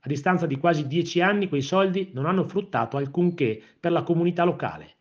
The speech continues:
I soci continuano a chiedere perché quella struttura non parta, conclude Todesco. Vogliamo capire quali sono gli scogli. È stato fatto il cambio di destinazione d'uso?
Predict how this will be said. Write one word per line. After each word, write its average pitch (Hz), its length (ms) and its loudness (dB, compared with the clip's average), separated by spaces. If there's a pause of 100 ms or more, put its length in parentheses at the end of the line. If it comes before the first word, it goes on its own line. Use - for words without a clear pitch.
(420)
I 113 100 -8
soci 190 400 2
continuano 151 480 0
a 147 100 -2
chiedere 170 440 4
perché 147 340 0
quella 147 180 -2
struttura 143 460 0
non 139 240 0
parta, 151 640 2
conclude 127 420 -4
Todesco. 139 640 -2 (340)
Vogliamo 151 320 4
capire 185 460 2
quali 175 200 4
sono 202 260 0
gli 202 100 2
scogli. 92 600 -6 (300)
È - 100 -10
stato 143 220 -4
fatto 175 320 2
il 180 120 4
cambio 160 300 2
di 135 100 0
destinazione 127 580 -4
d'uso? 185 540 0